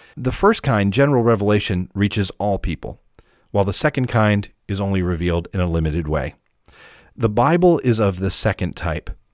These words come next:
and all types of revelation will fall into one of these two categories. So let's explore them. Let's talk about this in greater detail.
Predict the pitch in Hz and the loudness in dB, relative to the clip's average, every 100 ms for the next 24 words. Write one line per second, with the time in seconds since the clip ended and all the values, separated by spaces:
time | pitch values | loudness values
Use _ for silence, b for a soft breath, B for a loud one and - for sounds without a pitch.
0 | _ _ b b b 117 110 - - 156 | _ _ b b b 0 0 -2 2 2
1 | 202 156 95 - 82 87 82 82 82 90 | 4 0 -2 -2 0 0 0 -2 -4 -6
2 | 85 85 - 101 98 90 - 85 85 85 | -2 -4 0 0 2 0 -2 -2 0 -2
3 | 80 - 95 85 - 85 76 98 85 80 | -4 -8 -6 -6 -6 -6 -4 -2 -2 -4
4 | 62 - - - 127 156 - 151 - - | -8 -8 -14 -6 0 0 0 -8 -8 -2
5 | 104 87 76 69 - 101 - - 120 104 | 0 0 -4 -8 -8 -8 -8 -4 -2 0
6 | 95 90 - 85 87 80 78 80 - 69 | 0 0 -4 -4 -2 -2 -4 -6 -6 -10